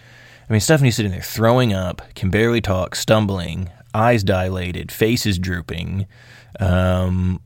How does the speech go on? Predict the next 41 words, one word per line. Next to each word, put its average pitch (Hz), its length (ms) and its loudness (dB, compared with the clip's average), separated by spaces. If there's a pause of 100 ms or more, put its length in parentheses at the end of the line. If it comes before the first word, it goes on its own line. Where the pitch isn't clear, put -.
like, 92 320 -6 (200)
eh, - 300 -8
stumbling 117 500 0
around. 101 340 2
I'm 101 100 0
having 107 280 -2
to 98 60 0
help 98 220 -2
her 104 100 2
walk 98 240 0
around, 95 380 -2
and 107 120 -2
this 113 160 0
idiot 104 380 -4
is 104 120 -2
still 107 220 0
sitting 98 280 -2
there 95 120 0
saying, 101 260 -2
like, 98 200 -2
"Oh, 127 240 4
it's 120 100 -2
just 117 240 -2
anxiety, 98 540 0
it's 92 100 -4
just 98 240 -6
anxiety." 95 680 -4 (480)
She - 120 -6
said, 131 180 2
"Oh, 131 140 2
we 143 140 2
checked 131 320 -4
your 117 80 2
blood, 117 420 2
and, 101 240 -2 (400)
you 110 80 -4
know, 107 80 0
your 104 140 0
blood 107 260 0
looked 113 240 -2
great." 104 500 -2